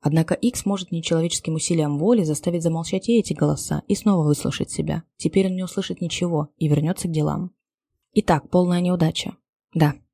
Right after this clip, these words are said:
и причина ее в том, что в решающий момент подсознание просто блокировало все остальные голоса. Они слишком опасны для икса. Подсознание может это сделать, поскольку икс так привык полагаться на него.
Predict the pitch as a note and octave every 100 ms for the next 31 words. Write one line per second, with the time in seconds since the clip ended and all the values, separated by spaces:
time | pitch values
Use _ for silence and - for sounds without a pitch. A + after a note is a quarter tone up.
0 | _ F#3 F3+ - F#3 F3 F3+ - C4 -
1 | E3 E3+ E3+ F3+ - F3+ F#3+ B3 - -
2 | E3+ G#3 G#3 F3+ G3+ - E3+ E3+ A#3+ A3
3 | F3+ E3+ G3+ G3+ F3+ E3+ D3+ D#3 E3 -
4 | F3 F3 _ _ _ - D3+ D#3+ F3+ -
5 | F#3+ G#3+ C4+ C4 D#3+ D#3 D3+ - D3 -
6 | _ _ _ _ _ _ - - G3 A3+
7 | C4 B3+ A3+ A3 G#3 G#3 F#3 B3 A#3 -
8 | - G3+ - - A#3 B3 - F#3+ - F3+
9 | F#3 F3+ F3+ G3+ B3 G3+ E3+ D#3+ D#3 -